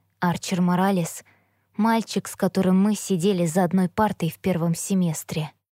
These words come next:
Когда миссис Андерсон произнесла имя, я вспомнила его не сразу, поскольку за весь тот год Арчер сказал мне не больше трех слов. Откуда-то издалека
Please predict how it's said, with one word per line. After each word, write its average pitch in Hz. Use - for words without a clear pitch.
Когда 196
миссис 202
Андерсон 202
произнесла 202
имя, 226
я 226
вспомнила 254
его 220
не 247
сразу, 190
поскольку 208
за 208
весь 208
тот 208
год 233
Арчер 233
сказал 247
мне 214
не 196
больше 214
трех 202
слов. 180
Откуда-то 233
издалека 208